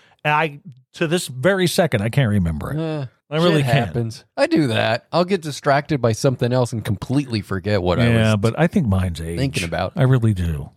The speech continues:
Speaker 1: Wait, what were we talking about?
Speaker 2: Keeping the spark alive.
Speaker 1: There you go.
Speaker 2: In the
Speaker 1: See? I just
Speaker 2: screenplay.
Speaker 1: forgot that.
Speaker 2: Huh?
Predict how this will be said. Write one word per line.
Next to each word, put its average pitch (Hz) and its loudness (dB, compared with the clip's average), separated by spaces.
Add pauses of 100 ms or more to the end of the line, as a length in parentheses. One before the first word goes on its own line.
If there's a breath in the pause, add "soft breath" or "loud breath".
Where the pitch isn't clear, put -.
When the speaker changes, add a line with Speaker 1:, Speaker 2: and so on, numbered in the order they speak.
(120)
Speaker 1:
Wait, 110 0
what 113 0
were 196 2
we 220 -2
talking 165 -2
about? 67 -10 (300)
Speaker 2:
Keeping 233 0
the 226 2
spark 254 -2
alive. 135 0
Speaker 1:
There 196 2
you 196 2
go. 107 -4
Speaker 2:
In - -
the 147 -2
Speaker 1:
See? 180 2
I 233 0
just 147 0
Speaker 2:
screenplay. 123 0
Speaker 1:
forgot 202 2
that. 214 0 (240)
Speaker 2:
Huh? 170 -2